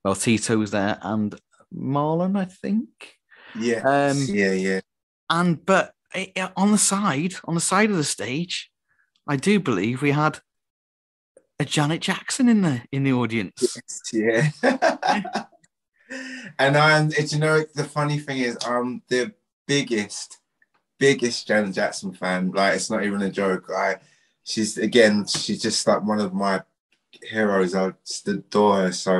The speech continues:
Speaker 2: the, um, the funny thing is, I mean, I won't go into too much, but on the day,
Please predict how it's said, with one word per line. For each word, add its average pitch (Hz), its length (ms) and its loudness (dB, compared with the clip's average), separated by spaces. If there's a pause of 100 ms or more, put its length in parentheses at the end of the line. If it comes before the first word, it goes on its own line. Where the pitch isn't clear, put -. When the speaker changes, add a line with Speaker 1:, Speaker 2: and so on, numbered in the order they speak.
(520)
Speaker 2:
the, 120 180 6
um, 123 340 4
the 127 100 -2
funny 147 300 4
thing 131 260 0
is, 117 220 0
I 113 40 -4
mean, 117 160 -2
I 113 40 -2
won't 120 220 -2
go 113 100 -2
into 110 300 -8
too 117 160 -6
much, 101 240 -2
but 101 240 0 (840)
on 127 180 4
the 113 100 2
day, 110 420 2